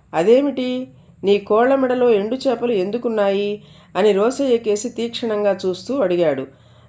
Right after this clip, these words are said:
నోరు జారి ఎండు చేపల సంగతి బయటపెట్టినందుకు రోసయ్య తత్తరపడ్డాడు. అప్పుడు చిన్నడు న్యాయాధికారితో, బాబూ, అందులోనే ఉన్నది కిటుకంతా. ఊళ్ళో కోళ్లు మాయం కావడానికి రోసయ్యకు దగ్గర సంబంధం ఉన్నది.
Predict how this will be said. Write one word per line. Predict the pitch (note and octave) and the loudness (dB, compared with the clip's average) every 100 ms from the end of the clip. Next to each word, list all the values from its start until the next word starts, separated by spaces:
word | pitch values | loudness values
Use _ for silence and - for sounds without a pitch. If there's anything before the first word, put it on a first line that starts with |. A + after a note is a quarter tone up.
| - | -4
నోరు | F3 G#3+ C4 C#4+ | 2 4 4 4
జారి | F#3+ G3 G3+ A3+ | 0 2 2 2
ఎండు | A3+ G3+ A#3 | 0 0 -2
చేపల | C4+ A#3+ G#3+ G3+ | -2 -2 0 0
సంగతి | G3+ F#3+ F#3+ F3 | 0 -4 -4 -2
బయటపెట్టినందుకు | F3 G#3 A3+ G3 F#3 E3+ E3 E3+ E3 | 0 0 -4 -4 -4 -4 -4 -6 -4
రోసయ్య | F3+ G#3 A3+ F#3+ G3+ | -2 -2 -2 -4 -4
తత్తరపడ్డాడు. | F#3+ E3 G#3 G3+ D#3+ D3 C3 C3+ - _ _ _ | -4 -2 -2 0 -4 -4 -6 -8 -14 _ _ _
అప్పుడు | E3 F3+ F#3 F3+ | -4 -2 -4 -2
చిన్నడు | G3+ A#3+ A#3+ | -2 0 0
న్యాయాధికారితో, | G#3+ F#3+ G3 G#3+ A#3+ G#3+ G3+ F#3+ F#3 A#3 A#3 F3+ - _ _ - | 0 0 0 0 0 0 -2 -2 -2 -2 -2 -4 -10 _ _ -4
బాబూ, | E3 F#3 F#3 A#3 D4+ F4 _ | 0 2 2 0 -2 -6 _
అందులోనే | E3+ G3 A#3+ C4 B3 A3+ | -4 -2 2 4 4 2
ఉన్నది | G3 G3+ F#3+ | 0 -2 -4
కిటుకంతా. | F3 F#3+ A3 G#3+ F3 D#3+ D3 - _ _ - | -6 -8 -4 -2 -2 -4 -6 -14 _ _ -6
ఊళ్ళో | A#3 C4 C4 A#3+ | -2 4 4 4
కోళ్లు | A#3 G#3+ G3+ | 2 0 0
మాయం | F#3 F#3+ A3 A3+ | -2 0 0 0
కావడానికి | G#3 F#3+ G3 F#3 F3 F3 E3+ F3 - _ _ - | -2 -2 0 0 -2 -4 -4 -4 -6 _ _ -6
రోసయ్యకు | F3 A3 A#3 C4 G#3+ G3 G3 | 0 2 2 2 0 0 -2
దగ్గర | F3+ F3+ G3 A#3+ | 0 0 0 0
సంబంధం | A#3+ G3+ F#3+ F3+ G#3+ F3+ | 0 -4 -2 -2 -2 -2
ఉన్నది. | E3+ C#3+ C3 | -2 -4 -6